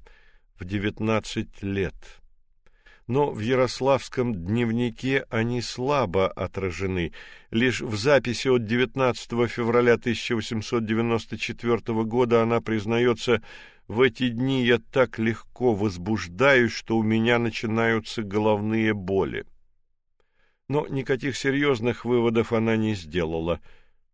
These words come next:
Да, немного нервная девушка, да, склонна придавать слишком много значения маленьким неприятностям, да,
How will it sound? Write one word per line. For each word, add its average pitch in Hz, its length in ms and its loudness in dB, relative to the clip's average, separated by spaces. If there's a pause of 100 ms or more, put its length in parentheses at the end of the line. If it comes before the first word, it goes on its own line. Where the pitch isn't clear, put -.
(140)
Да, 165 280 -2
немного 104 520 -2
нервная 92 500 -4
девушка, 98 480 -2
да, 135 180 0
склонна 120 720 0
придавать 107 500 2
слишком - 480 -2
много 117 340 2
значения 117 560 0
маленьким 113 600 0
неприятностям, 120 1000 2
да, 143 280 6